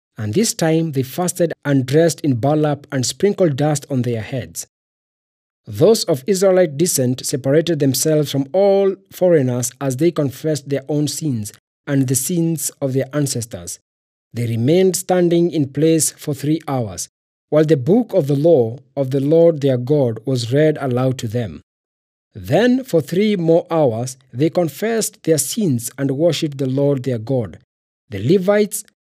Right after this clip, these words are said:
Jeshua, Bani, Kadmiel, Shebaniah, Bunai, Sherebiah, Bani, and Kenani, stood on the stairway of the Levites and cried out to the Lord their God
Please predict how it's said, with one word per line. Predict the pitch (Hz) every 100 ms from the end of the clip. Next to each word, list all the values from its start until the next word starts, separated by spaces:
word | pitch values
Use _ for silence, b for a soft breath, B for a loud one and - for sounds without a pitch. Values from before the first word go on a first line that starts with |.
| _ -
Jeshua, | 113 196 220 214 202 202 - _ -
Bani, | 147 165 175 175 170 - _ _ -
Kadmiel, | 208 131 107 110 156 _ _ -
Shebaniah, | - 170 151 151 151 160 175 - _ _ -
Bunai, | 185 214 120 98 147 _ _ _
Sherebiah, | - 175 175 160 190 131 104 131 _ _ _
Bani, | 113 175 165 110 131 - _ -
and | 156 151
Kenani, | - 208 131 107 127 - _ _ -
stood | - 220 226 202
on | 165 160
the | 135
stairway | - 202 143 120 147 - _ -
of | 143
the | 139
Levites | 156 190 139 120 139 -
and | 151 143
cried | - 180 175
out | 160 156 147
to |
the | 135
Lord | 131 143 143 147
their | 127 120
God | 123 151 113